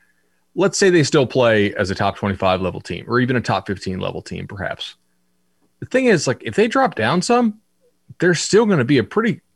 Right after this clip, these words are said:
significant favorite in almost all their games. So, like, yes, you'll still lose to the Clemsons or Bamas if, if you meet them, most likely, given how much you lost o-, off last year's roster. But I, I don't think that the gap is narrowed that much against the other teams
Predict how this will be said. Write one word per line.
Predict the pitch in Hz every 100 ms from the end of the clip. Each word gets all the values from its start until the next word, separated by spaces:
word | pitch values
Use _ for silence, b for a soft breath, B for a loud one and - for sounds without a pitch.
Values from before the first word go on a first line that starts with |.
| -
significant | - 110 127 170 165 117
favorite | - 139 110 101 - _
in | 117
almost | 113 123 113 -
all | 123 143
their | 131 113
games. | 110 104 -
So, | - 123 117 -
like, | 117
yes, | 113 143 123 -
you'll | 143
still | - 185 143
lose | 117 135 139
to | -
the | 113
Clemsons | - 120 110 120 110
or | 104
Bamas | 92 101 107 98
if, | 98
if | 92 -
you | 98
meet | 95 98
them, | 147 151 147
most | 156 -
likely, | 139 143 151
given | 110 110
how | 101
much | 101 101 104
you |
lost | 98 92 101 101
o-, |
off | - 95
last | 92 92 -
year's | 92
roster. | 98 92 104 175 160 _ _ _ _ _ _ -
But | 147
I, | 147 -
I | 131
don't | 110 156 139
think | 165 147 -
that | 117
the | 107
gap | 104 117 113 - _
is | 110 98
narrowed | 98 117 107 95
that | 98 -
much | 95 95 98
against | 95 95
the | - -
other | 107 101
teams | - 107 104 95 -